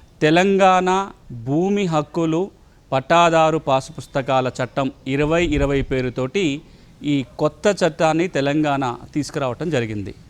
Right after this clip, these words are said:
ఈ చట్టం పేరు తెలంగాణ భూమి హక్కులు మరియు పట్టాదారు పాసు పుస్తకాల చట్టం ఇరవై ఇరవై. దీన్నే ఇంగ్లీషులో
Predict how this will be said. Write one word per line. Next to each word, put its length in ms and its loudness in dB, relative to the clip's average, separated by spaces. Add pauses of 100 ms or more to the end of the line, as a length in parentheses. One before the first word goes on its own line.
ఈ 20 -4
చట్టం 420 0
పేరు 400 0 (560)
తెలంగాణ 760 4 (260)
భూమి 480 0
హక్కులు 580 0 (360)
మరియు 480 2 (180)
పట్టాదారు 680 4
పాసు 360 -2
పుస్తకాల 540 -6
చట్టం 520 -6
ఇరవై 360 -2
ఇరవై. 400 -2
దీన్నే 360 -2
ఇంగ్లీషులో 580 -2